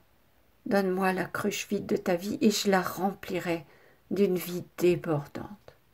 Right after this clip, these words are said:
Enfin, rappelons-nous en Genèse un, vingt-sept que Dieu créa l'homme à son image, à l'image de Dieu, il le créa,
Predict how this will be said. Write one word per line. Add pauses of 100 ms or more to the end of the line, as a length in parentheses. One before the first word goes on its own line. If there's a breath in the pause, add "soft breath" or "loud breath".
(260)
Enfin,
rappelons-nous (320 loud breath)
en
Genèse
un,
vingt-sept (640 soft breath)
que
Dieu
créa
l'homme
à
son
image,
à
l'image
de
Dieu, (380 soft breath)
il
le
créa,